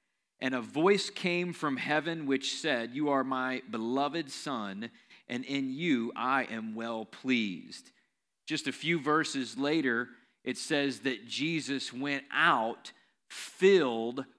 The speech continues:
with the Holy Spirit. Matthew's account of the baptism says the Holy Spirit descended like a dove and rested upon him.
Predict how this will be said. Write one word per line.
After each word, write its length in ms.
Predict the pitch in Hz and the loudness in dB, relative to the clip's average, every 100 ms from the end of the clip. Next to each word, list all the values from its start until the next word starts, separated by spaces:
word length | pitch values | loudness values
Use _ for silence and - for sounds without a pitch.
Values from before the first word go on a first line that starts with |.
| - | -6
with 420 | 120 156 127 - - | 0 2 0 -4 -8
the 140 | 131 | -6
Holy 340 | 135 135 123 113 | -2 0 0 -2
Spirit. 640 | - - 151 139 104 - - _ _ | -4 -2 0 0 -2 -8 -16 _ _
Matthew's 580 | 120 139 165 - 165 131 | -4 0 2 2 0 0
account 380 | 120 - 131 127 | -2 -2 0 -2
of 80 | 117 | -2
the 60 | |
baptism 600 | 110 120 120 - 117 120 | 0 0 0 -4 -6 -6
says 260 | - 135 113 | -6 -4 -4
the 80 | 120 | -4
Holy 260 | 139 139 | -2 -2
Spirit 420 | 127 - 143 139 127 | -4 -2 2 2 0
descended 480 | 120 139 131 123 | -6 -4 -4 -2
like 240 | 120 120 120 | -2 -2 -4
a 20 | |
dove 400 | 110 120 120 113 | -6 -2 -2 -4
and 440 | 127 120 117 110 123 | -6 -6 -8 -4 4
rested 800 | 175 196 - - 117 107 113 - - - - 120 | 6 4 0 -6 -4 -2 -4 -8 -14 -20 -10 -8
upon 640 | - - 151 156 165 151 | -8 -8 0 4 4 0
him. 440 | 120 95 78 - | -6 -10 -10 -18